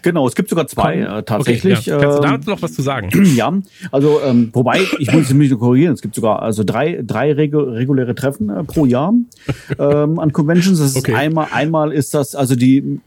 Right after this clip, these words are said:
Speaker 1: größte, äh, und auch bekannteste ist die Grayskull Con,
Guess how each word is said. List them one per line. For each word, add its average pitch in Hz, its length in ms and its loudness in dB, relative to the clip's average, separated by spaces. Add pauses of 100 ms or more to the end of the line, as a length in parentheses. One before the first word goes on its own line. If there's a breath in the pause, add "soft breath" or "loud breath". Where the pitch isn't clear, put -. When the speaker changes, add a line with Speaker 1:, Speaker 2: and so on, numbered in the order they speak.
Speaker 1:
größte, 175 420 2
äh, 165 360 0
und 147 160 0
auch 139 160 -2
bekannteste 151 480 -4
ist 127 200 -4
die 113 120 -4
Grayskull 160 880 -4
Con, 190 380 -2